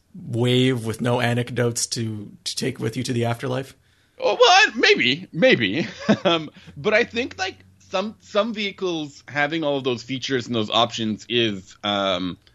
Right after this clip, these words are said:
Speaker 2: i-, is an important aspect of them, and others, like the Volvo C forty,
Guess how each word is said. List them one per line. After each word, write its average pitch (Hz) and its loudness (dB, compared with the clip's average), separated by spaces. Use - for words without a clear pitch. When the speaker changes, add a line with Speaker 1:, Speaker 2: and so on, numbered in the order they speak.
Speaker 2:
i-, 135 4
is 135 0
an 123 -2
important 120 2
aspect 131 -2
of 170 -6
them, 202 -8
and 247 0
others, 202 -2
like 127 -2
the 180 -6
Volvo 160 0
C 165 -12
forty, 160 -2